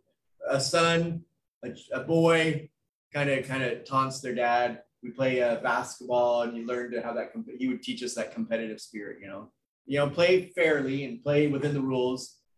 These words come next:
but, uh, play, play hard, play to win.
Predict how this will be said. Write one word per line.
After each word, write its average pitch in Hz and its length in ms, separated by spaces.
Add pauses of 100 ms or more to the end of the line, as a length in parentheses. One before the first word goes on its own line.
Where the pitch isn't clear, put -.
(240)
but, 123 320
uh, 117 300 (580)
play, 156 540 (100)
play 175 160
hard, 185 420
play 170 160
to 175 80
win. 175 380